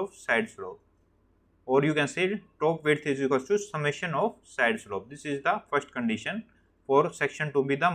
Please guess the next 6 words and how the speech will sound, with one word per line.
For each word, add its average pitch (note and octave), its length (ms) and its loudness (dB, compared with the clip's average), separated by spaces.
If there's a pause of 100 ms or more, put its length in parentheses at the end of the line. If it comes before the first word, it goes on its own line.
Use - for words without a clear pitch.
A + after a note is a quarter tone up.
most D#3+ 320 -4
economical A2+ 480 0
section। F#2+ 400 -10 (800)
So, F#3 400 4 (220)
I - 20 8 (140)
think, F#3 360 -4